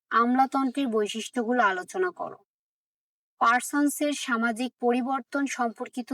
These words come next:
তত্ত্বটি আলোচনা করো। ট্যালকট পার্সলের সামাজিক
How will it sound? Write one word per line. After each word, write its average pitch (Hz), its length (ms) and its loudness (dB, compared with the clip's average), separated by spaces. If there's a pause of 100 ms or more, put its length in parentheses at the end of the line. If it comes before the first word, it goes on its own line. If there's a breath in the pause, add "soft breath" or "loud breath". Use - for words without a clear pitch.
(120)
তত্ত্বটি 240 420 -4 (120)
আলোচনা - 380 -4 (100)
করো। - 220 -12 (2000)
ট্যালকট 285 520 0 (240)
পার্সলের 220 680 0 (1500)
সামাজিক 254 500 0